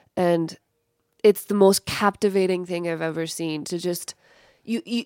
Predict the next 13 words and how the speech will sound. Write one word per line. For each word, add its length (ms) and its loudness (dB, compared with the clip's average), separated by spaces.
it, 180 -4
the, 280 0
the 180 4
scale 600 8
of 140 6
this 200 2
mountain 600 0
cannot 400 -4
be 140 -2
described. 840 -6
It's 500 -10
just 260 -8
astonishing. 640 -8